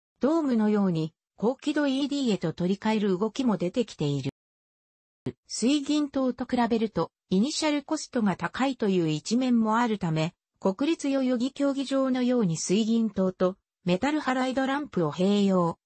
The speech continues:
状況に応じて切り替えて使用している例もある。集魚灯に用いられる。日本ではイカ漁やサンマ漁などが多いが、サンマ漁では二千八年頃からエルイーディー照明への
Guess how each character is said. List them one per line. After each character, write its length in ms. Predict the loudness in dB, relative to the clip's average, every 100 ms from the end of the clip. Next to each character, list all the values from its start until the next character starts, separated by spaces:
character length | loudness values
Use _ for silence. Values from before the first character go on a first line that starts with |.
| _
状 220 | -2 -2
況 300 | 0 0 2
に 120 | 2 2
応 160 | 0
じ 160 | 0 -4
て 120 | -6
切 100 | -4
り 120 | -6
替 240 | -4 -4 -2
え 20 |
て 120 | -2
使 200 | -2 0
用 160 | 0 -2
し 140 | -4
て 200 | 0 0
い 20 |
る 120 | 2
例 160 | 2 2
も 180 | 0 0
あ 80 | -2
る。 80 | -4 _ _ _ _ _ _ _ -16 -16 _
集 320 | -4 0 0
魚 180 | 0 -2
灯 220 | 0 0
に 120 | 0
用 140 | 0 0
い 280 | 0 2
ら 120 | 2 2
れ 140 | -2
る。 160 | -4 -10 _ _ _ -2
日 120 | 0
本 260 | 0 -2 2
で 140 | 2
は 220 | 2 0 _ -8
イ 100 | -6
カ 160 | -2 2
漁 240 | 2 2
や 260 | 2 0 -4 _ -8
サ 200 | -2 0
ン 120 | 0
マ 140 | 0
漁 220 | 2 2 2
な 120 | 0
ど 100 | 0
が 160 | 0
多 220 | 0 0 0
い 80 |
が、 220 | 2 0 -2 _ _
サ 200 | -2 0
ン 120 | 0
マ 100 | 0
漁 240 | 2 2 2
で 120 | 2
は 120 | 2
二 140 | 0
千 260 | 0 -2 -2
八 300 | -4 -4 -2
年 240 | 0 0
頃 240 | 2 0 0
か 160 | 0
ら 100 | 0
エ 100 | 0
ル 140 | 0 0
イ 140 | 0
ー 20 |
デ 80 | 0
ィ 60 | -2
ー 40 |
照 240 | 0 0 2
明 220 | 2 2
へ 80 | 0
の 200 | -2